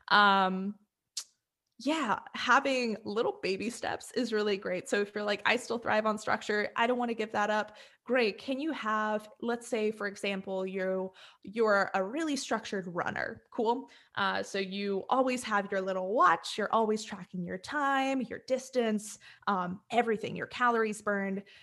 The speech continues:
Can you then, maybe, maybe you still wanna run Monday, Wednesday, Friday, uh, but maybe can you either switch to an analog watch that doesn't track time, or sorry, just tracks time, but doesn't track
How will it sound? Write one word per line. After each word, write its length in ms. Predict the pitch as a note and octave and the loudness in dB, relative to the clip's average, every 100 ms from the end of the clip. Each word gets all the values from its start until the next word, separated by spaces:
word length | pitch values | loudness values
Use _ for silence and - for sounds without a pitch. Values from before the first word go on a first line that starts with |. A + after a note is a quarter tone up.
| _ _ | _ _
Can 420 | - D4+ E4 G4+ | -12 -6 -2 -2
you 160 | F4+ E4+ | 0 0
then, 580 | C#4 D#4+ A3 - A#3 A#3+ _ | 0 0 0 -2 -4 -8 _
maybe, 560 | G#3 A#3+ G4+ - A3+ - | -4 0 -2 -2 -8 -6
maybe 240 | G#3+ B3+ D4+ | -2 0 0
you 80 | D4+ | -2
still 300 | - C#4 C4+ | 2 2 4
wanna 220 | C4+ B3+ | 2 2
run 380 | A3+ A3+ A3 G#3+ | 4 4 4 4
Monday, 240 | G#3 G3 | 2 0
Wednesday, 300 | F#3 F#3 F#3+ | -4 -6 -8
Friday, 640 | - D4 C#4+ C#4 B3 A#3+ A#3+ - - - | 2 4 6 4 4 2 -2 -16 -10 0
uh, 240 | G3+ F#3+ - | 2 2 0
but 160 | A3 A#3 | -2 -2
maybe 400 | A#3+ C4+ C4+ B3+ | -2 -2 -2 -2
can 220 | C4 A3+ | -2 -2
you 120 | A3 | -2
either 340 | - G3+ G3+ G3+ | 0 0 0 -4
switch 380 | - G3+ - | -2 -4 -4
to 120 | - G3+ | -4 -4
an 120 | F#3+ | -4
analog 560 | - A#3 B3+ B3+ B3+ C4+ | -4 -2 2 2 2 0
watch 300 | D4+ - - | -2 -2 -4
that 160 | G3 | -2
doesn't 420 | G#3 G3+ G3+ F3+ - _ - | 0 0 -2 -2 -8 _ -4
track 340 | G#3 F#3+ - - | -2 -2 -6 -6
time, 380 | - F3+ G3 G#3 | -2 2 2 2
or 160 | A3 | 2
sorry, 300 | G3+ F#3+ E3 | 2 0 0
just 220 | F3+ A3+ A3+ | 0 -2 0
tracks 320 | G#3 E3+ - | 0 -2 -4
time, 300 | C#4+ C#4+ C4+ | -2 0 0
but 100 | G3+ | -2
doesn't 220 | G3 F#3+ | -4 -6
track 280 | - F#3+ | -4 -4